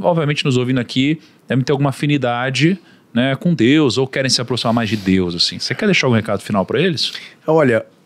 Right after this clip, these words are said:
Speaker 2: a, a, o texto que você leu de Mateus seis, vinte e seis,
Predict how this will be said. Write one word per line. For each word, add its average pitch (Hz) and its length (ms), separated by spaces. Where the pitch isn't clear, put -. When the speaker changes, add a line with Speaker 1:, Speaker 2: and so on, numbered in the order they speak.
Speaker 2:
a, 135 400
a, - 140
o 131 80
texto 190 300
que - 40
você 127 240
leu 123 140
de 120 100
Mateus 110 440
seis, 120 240
vinte 104 140
e - 40
seis, - 480